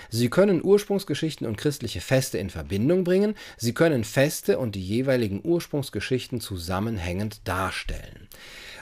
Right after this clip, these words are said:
Und, äh, Winterhoff schreibt jetzt, ja, wenn das Kind also feststellt, jetzt im, äh, im, im, im selbst, äh, regulierten Unterricht,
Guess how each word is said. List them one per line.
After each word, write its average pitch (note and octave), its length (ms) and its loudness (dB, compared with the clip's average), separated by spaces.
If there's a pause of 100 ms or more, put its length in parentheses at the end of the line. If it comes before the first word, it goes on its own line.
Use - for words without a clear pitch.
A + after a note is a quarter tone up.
(240)
Und, G3 720 8
äh, D#3 420 8
Winterhoff G3 320 2
schreibt C3 220 0
jetzt, A2 180 2
ja, A2+ 240 2
wenn F#3+ 140 4
das D3 180 0
Kind E3+ 420 -2 (260)
also A#2+ 240 2
feststellt, G3 840 0 (640)
jetzt A#2 320 -2
im, F2 480 -6 (100)
äh, - 840 -20
im, C#2+ 240 -16
im, - 180 -20
im - 400 -20
selbst, A#2+ 520 -4
äh, - 300 -16
regulierten G2+ 460 -2
Unterricht, D3+ 320 0